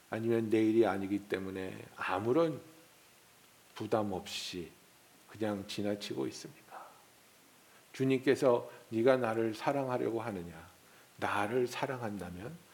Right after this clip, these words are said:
나의 계명을 지키라"고 말씀하고 있습니다.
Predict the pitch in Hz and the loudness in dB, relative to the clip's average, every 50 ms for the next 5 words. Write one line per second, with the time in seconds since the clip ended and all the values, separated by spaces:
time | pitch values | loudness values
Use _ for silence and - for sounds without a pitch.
0 | - - - - - 92 92 98 95 95 92 95 - - - 107 95 98 95 98 | -20 -20 -20 -12 -8 -6 -4 -4 -4 -6 -8 -10 -12 -8 -8 -6 -6 -6 -6 -6
1 | 101 110 120 117 - - - - - 101 98 95 87 87 101 113 98 107 98 90 | -6 -6 -6 -8 -8 -12 -14 -12 -10 -10 -8 -8 -10 -10 -12 -12 -12 -12 -12 -12
2 | - - - 101 98 95 98 - 110 - - - - - - | -12 -14 -14 -16 -14 -14 -16 -16 -16 -14 -16 -16 -16 -18 -20